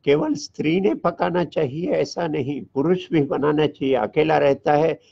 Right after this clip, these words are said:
अपना भोजन उसने बनाकर खाना चाहिए। कोई अयर गैर रास्ते पर है, उसके, आ,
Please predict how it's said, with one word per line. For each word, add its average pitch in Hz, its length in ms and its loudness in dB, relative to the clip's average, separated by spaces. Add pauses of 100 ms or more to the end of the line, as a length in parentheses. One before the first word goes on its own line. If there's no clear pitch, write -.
(240)
अपना 151 340 -2
भोजन 139 380 -4
उसने 147 320 -6
बनाकर 139 680 -2 (200)
खाना 139 280 -2
चाहिए। 123 500 -4 (1800)
कोई 180 240 6
अयर 160 280 6
गैर 151 300 2
रास्ते 139 400 0
पर 139 240 -2
है, 131 260 0
उसके, 127 640 -2 (440)
आ, 110 260 -2